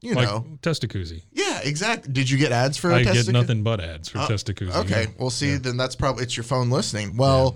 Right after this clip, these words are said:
Speaker 2: Yeah. I don't even get texts from my wife anymore. I just
Speaker 1: <laughs>
Speaker 2: get
Speaker 1: Just
Speaker 2: texts from
Speaker 1: get ads.
Speaker 2: Testacuzzi. Yeah.
Speaker 1: <laughs> Well,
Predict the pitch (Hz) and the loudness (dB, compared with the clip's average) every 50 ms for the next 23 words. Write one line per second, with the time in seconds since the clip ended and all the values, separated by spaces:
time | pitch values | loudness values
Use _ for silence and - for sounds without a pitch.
0 | - - 110 123 135 127 117 110 104 104 - - - 113 107 - - 113 104 98 | -2 -4 -2 2 2 2 2 2 2 0 -2 -2 -2 -2 -2 -2 -4 -4 -4 -4
1 | 90 90 98 110 117 113 - 95 92 92 95 92 90 92 98 98 104 - - - | -4 -4 -2 0 0 0 -2 -4 -6 -4 -4 -4 -2 -2 -2 -2 0 0 0 0
2 | 104 - - 127 120 123 - 127 113 104 - - - - - 190 123 233 233 220 | 0 2 2 2 2 2 2 2 2 2 4 4 4 4 4 2 2 4 2 2
3 | 92 90 - - 185 - - - - 110 104 104 95 92 - _ _ - - - | 2 0 -2 -4 -4 -6 -10 -12 -8 -4 -4 -4 -4 -4 -6 _ _ -16 -16 -16
4 | _ - - - - _ - - - _ _ - - - _ - - - - - | _ -16 -16 -16 -12 _ -12 -12 -12 _ _ -10 -10 -10 _ -20 -20 -20 -20 -20
5 | - _ - 151 165 165 160 160 151 139 - | -18 _ 0 2 4 4 4 4 2 0 -2